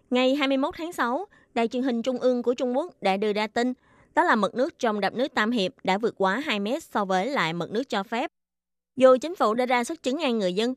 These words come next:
nhưng vẫn khiến cho người dân cảm thấy hoảng loạn, lo lắng rằng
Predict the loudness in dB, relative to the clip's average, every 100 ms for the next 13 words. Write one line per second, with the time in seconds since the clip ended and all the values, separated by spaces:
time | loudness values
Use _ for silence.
0 | -8 _ 0 2 2 0 -2 0 -2 0
1 | -2 0 0 0 -2 -4 -2 -2 -2 -4
2 | -2 0 -2 -4 -14 _ -10 0 2 2
3 | 0 -2 -2